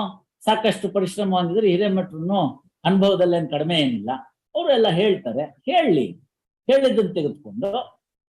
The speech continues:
ಕಾನೂನಾತ್ಮಕವಾಗಿ ಎಷ್ಟಿದೆಯೋ ಅಷ್ಟು ಬರೆಯೋಣ. ಗೊತ್ತಾಯ್ತಲ್ಲ,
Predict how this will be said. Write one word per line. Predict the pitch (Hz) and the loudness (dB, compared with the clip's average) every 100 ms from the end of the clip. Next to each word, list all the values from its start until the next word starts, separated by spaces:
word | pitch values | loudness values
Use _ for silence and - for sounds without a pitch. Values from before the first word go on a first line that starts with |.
| - | -2
ಕಾನೂನಾತ್ಮಕವಾಗಿ | 226 294 247 196 185 175 165 156 170 | 2 4 2 2 -2 -6 -4 -2 -2
ಎಷ್ಟಿದೆಯೋ | - - 117 180 - | -4 -8 -8 -10 -12
ಅಷ್ಟು | 233 - 254 | -12 -4 0
ಬರೆಯೋಣ. | 330 269 147 - _ _ _ _ _ _ - | 2 2 0 -6 _ _ _ _ _ _ -2
ಗೊತ್ತಾಯ್ತಲ್ಲ, | 220 - 214 185 202 | -2 2 0 2 2